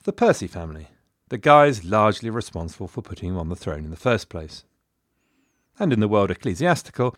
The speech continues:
Henry would increasingly rely on Thomas Arundel, the Archbishop of Kent. So, Henry took Richard's approach to the whole thing. He simply enlarged the Lancastrian affinity.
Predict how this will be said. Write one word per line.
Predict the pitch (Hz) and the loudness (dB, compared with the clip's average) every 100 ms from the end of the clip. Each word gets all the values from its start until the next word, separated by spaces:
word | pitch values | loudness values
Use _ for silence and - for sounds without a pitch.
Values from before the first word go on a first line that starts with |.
| _ | _
Henry | - 135 139 | 0 2 4
would | 123 131 | 2 0
increasingly | 147 - 107 - 85 87 | -2 -2 -2 -2 -6 -4
rely | 92 82 80 | -4 -4 -6
on | 90 | -8
Thomas | - 82 80 - | -10 -14 -12 -6
Arundel, | 101 95 85 85 80 _ _ _ _ _ | -4 -2 -4 -8 -12 _ _ _ _ _
the | - | -6
Archbishop | 90 - 120 - | -6 -10 -20 -20
of | - | -10
Kent. | - 156 95 - _ _ _ _ _ _ _ _ _ _ _ _ _ _ _ _ _ _ _ | -4 -2 -4 -12 _ _ _ _ _ _ _ _ _ _ _ _ _ _ _ _ _ _ _
So, | - 165 85 - _ - - _ | 2 4 4 -2 _ -20 -20 _
Henry | - 151 165 | -2 0 0
took | - 95 | -4 -8
Richard's | 107 - 107 - | -8 -8 -10 -12
approach | - 78 80 - | -10 -12 -12 -16
to | 87 | -12
the | |
whole | 87 78 | -12 -10
thing. | - 127 85 - _ | -4 -2 -2 -10 _
He | 131 | -12
simply | - 135 120 151 131 | -4 -4 -2 -4 -4
enlarged | 151 123 82 82 - - _ - | -2 0 -2 -4 -10 -18 _ -6
the | |
Lancastrian | 113 104 - 95 - - 76 | -2 -2 -2 -6 -6 -12 -12
affinity. | 80 - 120 98 90 82 | -8 -2 -2 -2 -6 -12